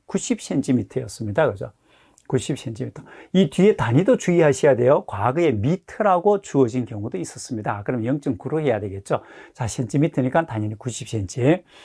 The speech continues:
난간대는요, 지름이 이점칠 센티미터 이상 되는 금속재 파이프, 튼튼한 걸로 해야 된다는 거죠.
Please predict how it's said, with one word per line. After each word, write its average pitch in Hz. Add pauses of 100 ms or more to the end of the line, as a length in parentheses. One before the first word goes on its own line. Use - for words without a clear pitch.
(200)
난간대는요, 156
지름이 156
이점칠 165
센티미터 147
이상 131
되는 131 (120)
금속재 120
파이프, -
튼튼한 120
걸로 160
해야 120
된다는 104
거죠. 107